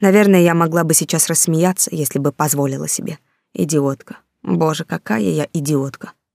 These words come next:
Боль не прекращалась, она становилась сильнее, и я не могла вздохнуть, продолжая смотреть на него. Я смотрела ему в глаза и не видела их. Я вообще ничего не видела.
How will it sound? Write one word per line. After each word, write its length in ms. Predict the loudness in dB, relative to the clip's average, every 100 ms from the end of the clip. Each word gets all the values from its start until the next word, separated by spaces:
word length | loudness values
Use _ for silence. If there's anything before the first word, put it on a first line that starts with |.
| _ _ _ _ _ _ 0
Боль 300 | 4 6 6
не 100 | 4
прекращалась, 840 | 2 2 0 2 0 0 -4 -8 2
она 200 | 4 4
становилась 520 | 4 4 6 6 4
сильнее, 600 | 2 2 4 4 0 -4 -2
и 60 |
я 140 | 2 4
не 100 | 4
могла 280 | 4 2
вздохнуть, 560 | 0 0 -2 0 -2 -4
продолжая 460 | -4 -2 0 0 -2
смотреть 460 | -2 -6 -4 -4
на 40 | -2
него. 320 | -2 -2 -8 _ _ _ _ _ 0
Я 160 | 0
смотрела 460 | 2 2 4 4 4
ему 260 | 2 -2
в 60 | -2
глаза 380 | -2 0 0 0
и 80 | 2
не 160 | 2 4
видела 340 | 0 -2 -6
их. 360 | -6 -10 -18 _ 0
Я 180 | 2 2
вообще 300 | 0 -2 0
ничего 480 | 0 -2 -2 0
не 120 | -2 -4
видела. 400 | -6 -10 -12